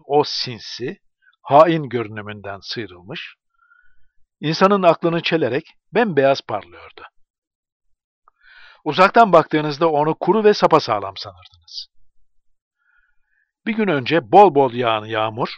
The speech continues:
yarıklara, çukurlara dolmuş, buz tarafından iyice emilmişti. Oysa çocuklar sadece suyun yüzeyini, o alımlı yüzeyini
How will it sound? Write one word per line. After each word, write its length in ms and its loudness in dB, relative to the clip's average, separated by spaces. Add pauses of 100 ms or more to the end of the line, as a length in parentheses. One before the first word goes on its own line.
(460)
yarıklara, 680 -4 (120)
çukurlara 560 -6
dolmuş, 480 -16 (800)
buz 160 -2
tarafından 540 2
iyice 340 -4
emilmişti. 680 -8 (1600)
Oysa 300 6
çocuklar 400 2
sadece 500 4
suyun 340 -6
yüzeyini, 640 -8 (520)
o 260 4
alımlı 380 6
yüzeyini 540 -6